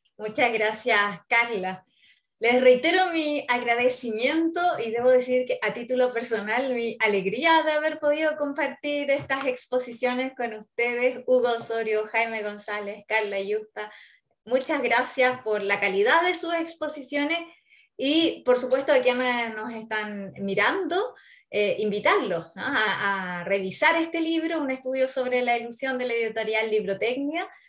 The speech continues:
Es un libro muy interesante. Es verdad que uno queda con hartas preguntas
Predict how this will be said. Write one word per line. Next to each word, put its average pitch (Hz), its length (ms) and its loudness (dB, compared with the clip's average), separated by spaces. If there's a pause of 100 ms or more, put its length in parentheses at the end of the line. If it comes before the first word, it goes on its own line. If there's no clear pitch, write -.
(200)
Es 226 380 0
un 214 160 2
libro 208 340 2
muy 233 300 0
interesante. 359 800 0 (600)
Es 247 200 4
verdad 233 360 4
que 330 120 -4
uno 330 280 -2
queda 330 320 4
con 311 220 0
hartas 320 300 -4
preguntas 285 500 -2